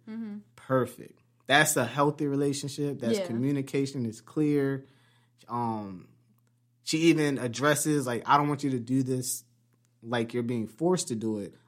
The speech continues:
Speaker 2: I want,
Speaker 1: Right.
Speaker 2: I'm just acknowledging this is what I would like.
Speaker 1: Yeah.
Speaker 2: Once you get confident or comfortable, I would like you to do this more." She was perfect. She was the, probably the best girlfriend in this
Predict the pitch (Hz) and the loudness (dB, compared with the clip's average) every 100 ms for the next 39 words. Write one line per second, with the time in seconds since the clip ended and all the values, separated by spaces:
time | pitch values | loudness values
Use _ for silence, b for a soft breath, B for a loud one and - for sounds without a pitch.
0 | - 127 127 - 139 131 131 - 110 127 | -8 -4 -4 -4 -4 -4 -4 -6 -4 0
1 | 139 135 123 123 117 104 113 117 113 104 | 2 2 0 -4 -4 -6 -8 -6 -6 -6
2 | 101 107 165 165 - b 196 175 165 _ | -8 -4 -2 -4 -8 b -18 -18 -18 _
3 | _ _ _ _ 113 123 - 127 120 113 | _ _ _ _ -4 -4 -2 -2 -2 -4
4 | - 131 123 - 156 151 151 151 139 113 | -8 -4 -4 0 -2 0 -2 -4 -2 -2
5 | - 156 156 139 135 - b b 123 117 | -2 -2 -2 -4 -4 -8 b b -6 -2
6 | 117 113 120 117 113 113 110 117 107 - | -2 -4 -6 -6 -4 -4 -6 -6 -8 -8
7 | _ _ - 185 175 151 143 135 131 - | _ _ 0 2 4 4 2 0 -4 -16
8 | _ _ _ _ _ - 127 - 71 - | _ _ _ _ _ 0 0 -2 -14 -20
9 | _ _ _ _ - 127 120 113 113 - | _ _ _ _ -6 -4 -2 -4 -4 2
10 | 175 180 165 131 143 165 165 151 147 143 | 4 4 2 0 -2 -2 -2 -2 -2 -4
11 | 143 143 139 - b b b _ 147 147 | -6 -6 -8 -12 b b b _ 0 2
12 | 139 139 - - | 2 -2 -4 -8